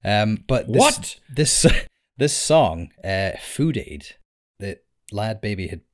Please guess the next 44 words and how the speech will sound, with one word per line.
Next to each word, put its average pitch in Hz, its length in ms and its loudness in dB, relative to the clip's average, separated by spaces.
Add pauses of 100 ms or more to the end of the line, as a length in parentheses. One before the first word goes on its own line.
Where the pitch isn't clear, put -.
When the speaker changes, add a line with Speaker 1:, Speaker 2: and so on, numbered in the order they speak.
(140)
Speaker 1:
put - 200 -8
together 90 720 -6 (300)
was 123 160 -2
for, - 220 -2 (120)
so 147 140 2
these 143 200 2
have 135 140 4
all 143 160 6
been 123 240 4
for 110 220 -4
charity. 95 440 -4
These 95 340 -6 (220)
songs, 131 680 0
these 92 180 -8
singles 104 560 -6
that 85 200 -8 (160)
obviously 92 260 -6
in - 20 -6
a - 40 -8
streaming 92 360 -6
age 92 180 -8
is 85 120 -10
a - 20 -8
slightly 85 340 -8
different 85 380 -12 (500)
kettle - 220 -6
of - 60 -14
fish - 360 -4
than 90 300 -8
it 87 60 -12
would 92 100 -8
have 87 80 -10
been 90 180 -6
in 82 60 -10
the 135 120 -2
Beatles' 101 200 -6
time. 104 320 -6 (320)
It's - 120 -12
a 92 40 -6
parody 127 360 0
of 101 100 -6
Feed 120 260 -4
the 104 80 -2
World 98 540 -6